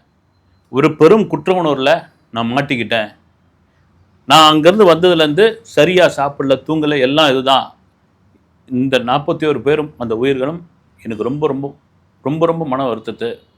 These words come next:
மனசு கஷ்டத்தை ஏற்படுத்திச்சு. நான் உங்களுக்கு அண்ணனா,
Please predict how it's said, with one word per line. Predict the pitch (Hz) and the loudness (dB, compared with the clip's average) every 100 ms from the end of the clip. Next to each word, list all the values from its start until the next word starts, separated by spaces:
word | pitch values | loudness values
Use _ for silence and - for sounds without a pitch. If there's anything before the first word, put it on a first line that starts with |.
| _ | _
மனசு | 147 170 180 | -4 -2 -4
கஷ்டத்தை | 139 - 143 120 | -6 -8 -4 -4
ஏற்படுத்திச்சு. | 107 101 - 95 127 110 _ _ _ _ _ _ _ _ - | -4 -12 -16 -12 -10 -10 _ _ _ _ _ _ _ _ 2
நான் | 147 180 | 6 6
உங்களுக்கு | 175 170 165 190 - | 4 0 0 -2 -2
அண்ணனா, | 135 151 156 | -4 -2 -2